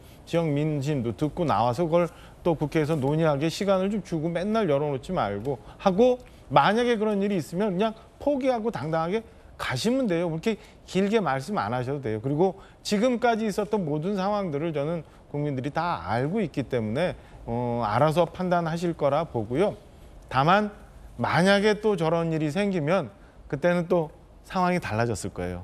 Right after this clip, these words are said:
일본이 아마 후쿠시마 오염수를 방류를 해서 우리 오천만 국민들의 건강이 심대하게 위험이 돼서 일당 대표께서 저기 구속되는 상황이 오면 안 되기 때문에 절대 저거는,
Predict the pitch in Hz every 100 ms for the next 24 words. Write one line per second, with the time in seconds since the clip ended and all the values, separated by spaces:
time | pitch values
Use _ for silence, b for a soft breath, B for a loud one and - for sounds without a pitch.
0 | 95 127 139 151 143 139 143 127 B B
1 | 175 151 151 143 143 131 120 131 123 120
2 | 123 110 110 120 113 120 120 104 110 117
3 | 110 120 117 117 131 123 113 123 113 120
4 | 120 113 117 120 123 - 233 220 202 160
5 | 156 139 B B - 135 160 147 135 117
6 | 107 139 120 B B B B - 160 220
7 | 202 - 226 214 147 - 123 151 151 170
8 | 131 139 139 135 120 113 123 120 143 151
9 | 139 156 139 127 127 123 123 107 127 92
10 | 123 165 156 123 110 120 - 202 208 220
11 | 156 139 135 127